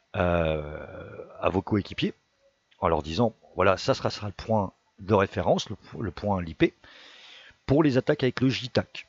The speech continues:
Soit ce que vous faites, c'est que vous lui mettez le waypoint de votre avion dessus, ce qui fait que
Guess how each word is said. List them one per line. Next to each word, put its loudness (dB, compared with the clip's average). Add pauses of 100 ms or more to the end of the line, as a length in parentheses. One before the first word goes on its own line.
(520)
Soit 4
ce 0
que 2
vous 2
faites, 0
c'est -4
que -2
vous -4
lui -4
mettez 0 (1400)
le 4
waypoint 6 (300)
de 2
votre 2
avion 0
dessus, -2 (1300)
ce 2
qui -2
fait 6
que 6